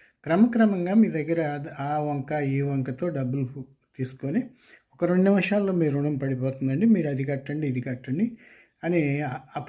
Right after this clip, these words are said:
PhonePe-లు అవన్నీ చేయించుకుంటాడు, లేకపోతే Central Bank of ఇండియాకి డిపాజిట్ చేయించుకుంటాడు. తీరా చూస్తే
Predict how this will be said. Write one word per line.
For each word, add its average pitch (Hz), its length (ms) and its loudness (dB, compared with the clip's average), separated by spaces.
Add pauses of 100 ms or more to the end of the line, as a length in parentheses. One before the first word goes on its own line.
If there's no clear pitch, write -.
PhonePe-లు 147 640 0
అవన్నీ 131 400 0
చేయించుకుంటాడు, 127 760 -4
లేకపోతే 131 640 -4 (560)
Central 135 320 -2
Bank 127 260 0
of 123 100 -2 (100)
ఇండియాకి 120 600 0 (1160)
డిపాజిట్ 123 600 -4
చేయించుకుంటాడు. 120 640 -10 (840)
తీరా 220 240 6 (120)
చూస్తే 165 680 0